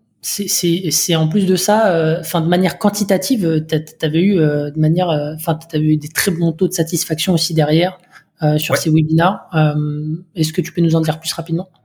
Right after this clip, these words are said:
Speaker 2: Ouais, carrément. Moi, il y a, il y a une chose où je veux rassurer tout le monde, c'est que il y a,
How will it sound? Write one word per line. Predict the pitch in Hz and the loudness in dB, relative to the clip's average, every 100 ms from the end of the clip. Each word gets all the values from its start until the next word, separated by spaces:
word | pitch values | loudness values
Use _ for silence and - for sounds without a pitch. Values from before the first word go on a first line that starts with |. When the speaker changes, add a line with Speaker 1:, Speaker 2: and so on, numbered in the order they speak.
| _ _ _ _ _ | _ _ _ _ _
Speaker 2:
Ouais, | 131 147 180 165 | -2 2 2 0
carrément. | 131 120 175 190 - - - - _ _ - | 0 2 2 -2 -10 -20 -20 -20 _ _ -4
Moi, | 143 190 | 0 2
il | |
y | 156 | 2
a, | 123 120 | 0 0
il | |
y | 127 | 0
a | |
une | 156 | 0
chose | - 196 170 | -2 -2 -2
où | |
je | 117 | -2
veux | 120 | -2
rassurer | 127 - 156 | 0 -2 -4
tout | 160 147 | -6 -4
le | |
monde, | 139 185 147 - _ _ _ - | -2 -2 -4 -6 _ _ _ -10
c'est | - 135 123 | -6 -6 -4
que | - 160 190 - - _ _ _ _ _ - | -2 0 0 -4 -14 _ _ _ _ _ -6
il | 120 | 0
y | |
a, | 113 110 107 104 101 | 2 4 2 0 -2